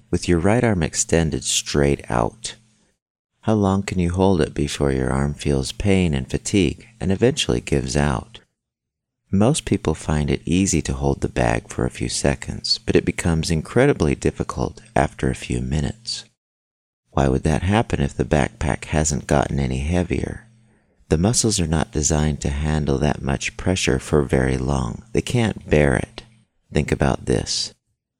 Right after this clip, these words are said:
If you're in the fight or flight response, what's one of the primary things that is happening to your muscles? They are tightening up. After a while, how will they feel?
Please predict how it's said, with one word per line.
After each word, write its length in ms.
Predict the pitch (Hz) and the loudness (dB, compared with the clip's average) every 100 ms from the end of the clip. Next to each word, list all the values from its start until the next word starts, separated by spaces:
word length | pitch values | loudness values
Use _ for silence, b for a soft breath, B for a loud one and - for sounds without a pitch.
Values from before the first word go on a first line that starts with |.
| _ | _
If 160 | - - | -6 0
you're 140 | 90 | 2
in 240 | - 107 131 | 4 4 4
the 100 | 147 | 0
fight 280 | - 95 92 | 2 4 4
or 80 | |
flight 280 | 87 78 64 | 2 2 2
response, 800 | - - - 67 60 58 - - - | 0 -2 0 0 0 -4 -6 -8 -2
what's 220 | 98 110 | 0 2
one 120 | - 95 | 2 2
of 80 | |
the 100 | 73 | 2
primary 640 | - - 73 76 80 92 101 | 0 -2 0 2 4 2 2
things 540 | - 85 71 78 - | 0 0 2 0 -2
that 180 | - 73 | 0 2
is 140 | 69 | 2
happening 720 | - 82 76 - 71 67 62 - | 0 0 0 -2 -4 -2 -4 -8
to 120 | - 73 | -4 0
your 140 | 67 | 0
muscles? 720 | 67 90 95 - - - - - _ _ _ _ _ - | 2 0 0 -2 -4 -6 -10 -12 _ _ _ _ _ 0
They 140 | 101 | 2
are 80 | 98 | 2
tightening 520 | - 60 - - 104 | 0 -2 0 -2 0
up. 320 | 151 - - - _ _ _ _ _ _ _ _ - | -2 -4 -10 -16 _ _ _ _ _ _ _ _ -6
After 360 | - - 113 | -6 0 2
a 80 | 110 | 2
while, 640 | 113 113 80 57 55 - - _ - | 2 2 2 2 0 -2 -6 _ -2
how 200 | 71 65 | 0 2
will 120 | 65 | 2
they 160 | 69 | 0
feel? 580 | 78 - 95 73 58 - | 0 0 2 2 -2 -8